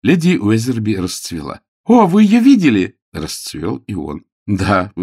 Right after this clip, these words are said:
вчера вечером». «Где же?» «Я тут живу, по соседству, на ферме». Она зашла в комнату.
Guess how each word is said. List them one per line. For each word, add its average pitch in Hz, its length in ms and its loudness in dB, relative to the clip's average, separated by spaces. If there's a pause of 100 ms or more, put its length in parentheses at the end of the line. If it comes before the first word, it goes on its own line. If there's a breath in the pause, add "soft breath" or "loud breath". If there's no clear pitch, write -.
(160)
вчера 104 280 -4
вечером». 85 540 -4 (320)
«Где 196 320 4
же?» 101 260 -4 (440)
«Я 104 380 -4
тут 165 180 -4
живу, 185 360 0
по - 120 -8
соседству, 110 560 -6
на 135 100 -2
ферме». 82 460 -6 (540)
Она 110 340 -2
зашла 110 320 -6
в - 80 -16
комнату. - 460 -14